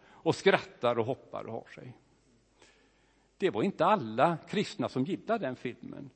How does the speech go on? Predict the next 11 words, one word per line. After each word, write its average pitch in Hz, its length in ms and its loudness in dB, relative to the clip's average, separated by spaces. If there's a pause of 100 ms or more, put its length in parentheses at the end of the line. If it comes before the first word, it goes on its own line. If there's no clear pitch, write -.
(140)
För 175 100 2
de 147 60 4
tyckte 170 240 -2
det 160 80 0
passade - 500 -2
inte 247 180 0
med 135 140 0
Jesus 135 260 0
i 135 100 -2
den 110 260 -2
framtoningen. 107 840 -4